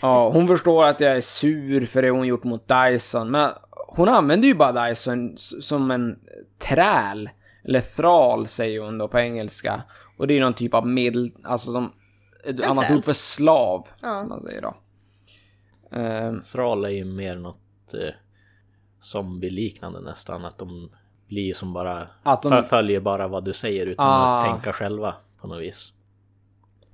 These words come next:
Speaker 1: Och, men det, ja, det är exakt det som förklaras också sen. Ehm, och att hon an-, hon använder egentligen bara Dyson som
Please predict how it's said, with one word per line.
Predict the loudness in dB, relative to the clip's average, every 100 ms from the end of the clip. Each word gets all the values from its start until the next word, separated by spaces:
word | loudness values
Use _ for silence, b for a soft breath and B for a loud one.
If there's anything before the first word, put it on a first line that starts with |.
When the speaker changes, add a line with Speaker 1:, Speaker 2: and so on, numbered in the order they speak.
| -16
Speaker 1:
Och, | -6 -6
men | -2 -2 0 2
det, | 2 4
ja, | 4 4
det | 2
är | 0
exakt | 0 -2 -2 -2
det | -4
som | -4
förklaras | -10 -6 -2 -2 -6
också | -12 -4 -4
sen. | -2 -4 -6 b b b b -18 -12
Ehm, | -8 -6 -8 -10 -14 -18 -20 -20 _ 2
och | 4
att | 4
hon | 4
an-, | 4 2 -2 2
hon | 2 4
använder | 4 4 2
egentligen | 2 0 0 4
bara | 2 2
Dyson | -2 2 4 2 0 -6
som | -4 -6 -6